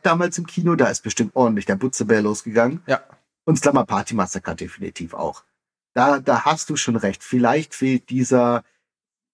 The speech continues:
Speaker 1: ja, wo das Kino komplett eskaliert, wo du echt denkst, geil, da hätte ich gern in der, in der Menge gesessen.
Speaker 2: Hm.
Speaker 1: Vielleicht nicht, aber das kannst du auch nicht immer aus dem Hut zaubern.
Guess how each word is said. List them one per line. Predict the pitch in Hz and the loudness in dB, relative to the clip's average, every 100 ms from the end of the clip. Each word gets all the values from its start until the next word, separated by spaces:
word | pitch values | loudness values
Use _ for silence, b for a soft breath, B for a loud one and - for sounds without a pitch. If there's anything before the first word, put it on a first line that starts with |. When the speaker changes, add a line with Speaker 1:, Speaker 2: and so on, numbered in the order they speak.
| _ _ _ - | _ _ _ -8
Speaker 1:
ja, | 117 135 | -4 -2
wo | |
das | 165 147 - | 0 -2 -2
Kino | 165 151 | -2 0
komplett | 143 127 135 | 0 0 -4
eskaliert, | 98 - 120 104 113 87 - - | -6 -4 -2 -2 -2 -4 -8 -8
wo | 123 | -4
du | 127 | -2
echt | 110 - | -4 -4
denkst, | 110 - | -4 -2
geil, | - 107 101 | 0 0 -2
da | 98 | -12
hätte | 85 120 127 | -12 -10 -10
ich | - | -2
gern | 123 120 | 0 0
in | 120 123 | -2 -4
der, | 110 | -4
in | 120 | -2
der | 117 | 0
Menge | 107 113 117 | 2 0 0
gesessen. | 120 - 101 110 104 _ | -2 -2 -2 -4 -4 _
Speaker 2:
Hm. | 131 123 117 _ _ _ | -6 -4 -6 _ _ _
Speaker 1:
Vielleicht | - 160 160 180 185 147 | -4 0 2 2 0 -2
nicht, | 131 135 | -2 0
aber | 135 | -2
das | 147 | 0
kannst | 165 170 165 | 0 0 0
du | |
auch | 156 | -2
nicht | 151 | -2
immer | 156 | -2
aus | 143 | 0
dem | 147 | -2
Hut | 156 160 | -4 -2
zaubern. | - 98 85 | -2 -2 -8